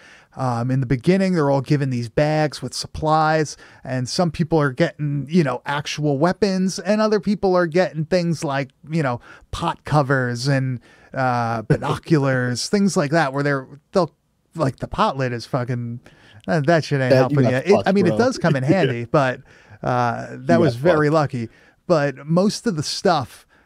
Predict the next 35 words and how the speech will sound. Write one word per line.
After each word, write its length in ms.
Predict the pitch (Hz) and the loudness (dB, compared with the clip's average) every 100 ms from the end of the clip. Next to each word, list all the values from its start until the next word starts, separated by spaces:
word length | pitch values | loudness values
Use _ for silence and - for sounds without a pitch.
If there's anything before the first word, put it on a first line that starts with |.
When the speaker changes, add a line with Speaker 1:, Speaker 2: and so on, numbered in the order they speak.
| _ - | _ -4
Speaker 1:
that's, 220 | 127 - | -2 -2
like, 160 | 131 123 | -2 2
really 360 | 143 156 151 | 4 4 2
good 420 | 131 151 190 196 180 _ - | 2 4 4 2 -4 _ 0
goes 320 | 151 143 - | 2 2 2
to 140 | 165 147 | 2 2
the 380 | 127 120 120 - | 0 -2 -6 -10
worst 580 | 139 135 147 143 98 - | -8 -2 0 -2 -4 -6
people 380 | - 147 139 123 | -2 0 0 -6
first. 580 | - 131 120 - - - - - 107 | -2 -4 -2 -8 -10 -12 -20 -20 -10
And, 320 | - 127 123 123 | -2 0 0 0
uh, 120 | 123 | 2
that 140 | 143 | 2
makes 240 | 139 131 - | 2 -2 0
for 200 | 156 131 | 0 0
a 40 | |
Speaker 2:
I 40 | 113 | 2
Speaker 1:
pretty 160 | 143 | 0
Speaker 2:
know. 80 | 131 | 2
Speaker 1:
interesting 560 | 147 139 135 - 143 123 | 0 0 -2 -2 -2 -2
story 560 | - 147 127 127 127 | -4 -2 0 0 0
in 80 | 123 | -2
the 80 | 123 | -2
way 160 | 123 120 | 0 -2
it 80 | - | -2
progresses. 720 | 120 127 117 - 110 131 - _ _ _ _ _ _ _ | -4 -4 -4 -6 -14 -16 -18 _ _ _ _ _ _ _
Speaker 2:
I 80 | 156 | 4
love 260 | 180 208 208 | 6 4 6
that 140 | 190 | 6
it 100 | 160 | 6
is, 220 | 156 151 | 6 6
like, 180 | 139 131 | 4 4
this 240 | 139 123 - | 2 4 4
just, 220 | 123 - | 2 4
like, 400 | 127 117 113 | 4 4 0